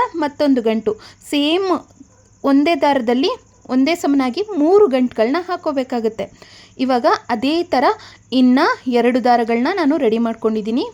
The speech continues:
ಮಧ್ಯದಲ್ಲಿ ಹಾಕೋಂಥ ದಾರನ ಸ್ವಲ್ಪ ಚಿಕ್ಕದಾಗಿ ನಾನು ರೆಡಿ ಮಾಡ್ಕೊಂಡಿದ್ದೀನಿ, ಅಂದ್ರೆ ಎರಡು ಗಂಟು ಬರೋ ಥರ ದಾರನ ರೆಡಿ ಮಾಡ್ಕೊಂಡಿದ್ದೀನಿ. ಇದನ್ನ ಬಾಗಿಲ ಬಳಿ ನೇತಾಕಿ ಅಲ್ಲಿ ಗಾಜಿನ ಬಳೆಯನ್ನ,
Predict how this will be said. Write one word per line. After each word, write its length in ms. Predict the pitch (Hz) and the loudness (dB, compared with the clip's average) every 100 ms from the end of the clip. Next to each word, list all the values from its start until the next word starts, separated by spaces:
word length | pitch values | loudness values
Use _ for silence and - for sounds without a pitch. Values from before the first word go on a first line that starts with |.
| - | -8
ಮಧ್ಯದಲ್ಲಿ 580 | 240 240 202 320 339 311 | -2 -2 -2 -2 0 0
ಹಾಕೋಂಥ 400 | 277 - 269 262 | -2 -2 -2 -2
ದಾರನ 400 | 254 220 220 247 480 - - - | -2 -2 0 -2 -4 -8 -20 -20
ಸ್ವಲ್ಪ 380 | - 349 349 339 | -4 0 0 -2
ಚಿಕ್ಕದಾಗಿ 640 | 330 285 - 320 269 247 233 | -4 -8 -10 -6 -2 -2 -2
ನಾನು 240 | 214 277 | -2 -2
ರೆಡಿ 200 | 415 254 | 0 0
ಮಾಡ್ಕೊಂಡಿದ್ದೀನಿ, 600 | 247 214 220 208 208 208 | -2 -2 -2 -2 -4 -4
ಅಂದ್ರೆ 320 | 208 214 370 | -4 -4 -4
ಎರಡು 260 | 311 226 233 | -2 0 0
ಗಂಟು 300 | 233 226 208 | -2 -2 -4
ಬರೋ 220 | 208 202 | -4 -4
ಥರ 200 | 202 208 427 - - - _ - 226 | -2 -2 -2 -6 -20 -20 _ -10 -2
ದಾರನ 360 | 269 254 220 262 | 0 2 0 0
ರೆಡಿ 220 | 440 370 | 0 0
ಮಾಡ್ಕೊಂಡಿದ್ದೀನಿ. 680 | 311 269 - 233 226 214 202 - | 0 -2 -2 -4 -2 -4 -6 -6
ಇದನ್ನ 260 | 220 233 254 370 - - | -2 -2 -2 -4 -10 -8
ಬಾಗಿಲ 380 | 214 233 240 294 | 0 0 0 -2
ಬಳಿ 220 | 285 254 | 0 -2
ನೇತಾಕಿ 580 | 349 247 226 226 220 285 466 - - - - | -2 -4 -2 -2 -2 -8 -12 -14 -20 -20 -10
ಅಲ್ಲಿ 380 | - 285 339 330 - | -2 0 0 -2 -4
ಗಾಜಿನ 400 | 269 269 277 285 | 0 0 2 2
ಬಳೆಯನ್ನ, 440 | 247 233 233 220 | 2 2 2 0